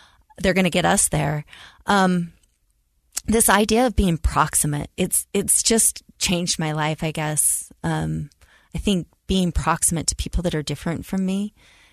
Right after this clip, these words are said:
has really enriched my life in so many ways and, and taught me things that I, I never would have learned otherwise. Um, I think it encourages, uh, empathy. Um,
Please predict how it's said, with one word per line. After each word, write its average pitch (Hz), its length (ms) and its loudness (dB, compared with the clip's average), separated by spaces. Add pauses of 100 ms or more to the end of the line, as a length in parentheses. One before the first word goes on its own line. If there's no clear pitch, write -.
has 156 480 0 (800)
really 175 480 0
enriched 165 800 -2 (120)
my 170 180 2
life 175 460 -2
in 160 160 -2
so - 300 2
many 170 200 0
ways 170 320 -2
and, 165 320 -4
and 156 240 -8 (100)
taught 143 360 -6
me 185 180 -2
things 180 420 -2
that - 140 -4
I, 151 260 -6 (160)
I 151 120 -8
never 165 440 -4
would 170 180 -6
have 160 120 -8
learned 160 260 -6
otherwise. 170 600 -8 (520)
Um, 156 320 -4
I - 60 -10
think 160 320 -8
it - 100 -8
encourages, 160 840 -6 (680)
uh, 160 320 -6 (100)
empathy. 185 760 -4 (500)
Um, 160 480 -4